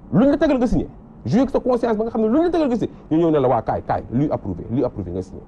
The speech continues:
Loolu du yoon. En France, en Allemagne, dañoo voté benn loi bu ñu wax la loi sur le délai de rétractation.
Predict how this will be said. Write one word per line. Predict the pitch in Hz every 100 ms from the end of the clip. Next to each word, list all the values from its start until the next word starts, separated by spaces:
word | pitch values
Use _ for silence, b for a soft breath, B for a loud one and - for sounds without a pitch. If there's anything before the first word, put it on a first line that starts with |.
| -
Loolu | 113 170 156
du | 110
yoon. | 101 98 80 - -
En | 202
France, | - 123 90 - -
en | 202 185
Allemagne, | 123 87 67 - - - - -
dañoo | 147 185 160
voté | 185 147
benn | 151
loi | 147 135 127 110 - - - - - - -
bu | 147
ñu | 196
wax | 180
la | 165 160
loi | 160 165 175 175
sur | - 151
le | 139
délai | 104 147 147
de | 120
rétractation. | 127 - 127 - 95 92 -